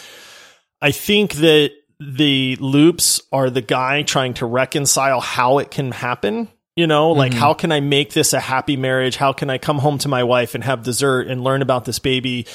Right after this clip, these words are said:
Speaker 1: and life is good? But no matter what you do,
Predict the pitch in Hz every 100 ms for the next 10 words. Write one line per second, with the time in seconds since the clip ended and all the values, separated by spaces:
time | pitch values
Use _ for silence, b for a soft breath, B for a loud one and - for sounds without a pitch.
0 | B B 139 131 127 120 117 - - 208
1 | 156 143 120 B B B B - 160 156
2 | 156 151 143 131 135 160 - 151 113 143
3 | 151 131 117 113